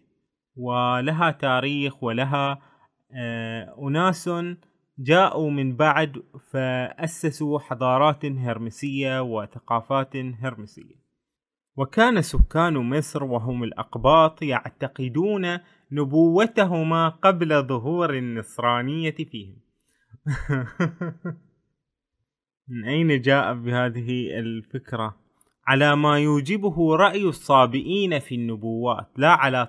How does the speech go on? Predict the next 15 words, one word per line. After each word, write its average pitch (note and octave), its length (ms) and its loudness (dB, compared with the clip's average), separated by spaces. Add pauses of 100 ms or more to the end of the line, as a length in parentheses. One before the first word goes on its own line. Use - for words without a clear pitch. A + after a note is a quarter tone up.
طريق B2+ 340 -4
الوحي. G#2 400 -10 (840)
يعني B2 500 -2 (460)
فكرة F3+ 420 2
النبوة C#3 800 2 (140)
يقول C#3+ 440 -4
أنه C3 400 -4
مثل D#3+ 380 0
ما B2 380 0 (380)
يعتقدون C#3 920 -2 (120)
الصابئة. B2+ 720 0 (1080)
الصابئة C#3 480 2
يمكن C3 480 -4 (320)
الحرانيين B2 1080 0
الآخرين. A2 680 -8